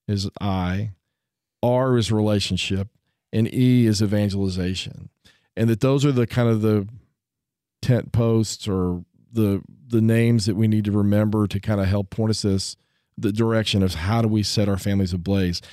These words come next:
The other thing that I thought was really important that, it, that as I was thinking about it,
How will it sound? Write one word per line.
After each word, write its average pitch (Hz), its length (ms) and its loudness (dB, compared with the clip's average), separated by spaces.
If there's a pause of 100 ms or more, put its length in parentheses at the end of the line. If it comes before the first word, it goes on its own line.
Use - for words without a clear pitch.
(140)
The 147 100 0
other 202 100 2
thing 175 140 2
that 143 80 2
I - 20 0
thought 139 140 0
was 120 120 2
really 127 160 4
important 110 500 0
that, 110 100 2
it, 110 180 -2
that 117 100 0
as 110 160 0
I 117 80 0
was 110 180 0
thinking 131 320 0
about 98 300 0
it, 104 140 -2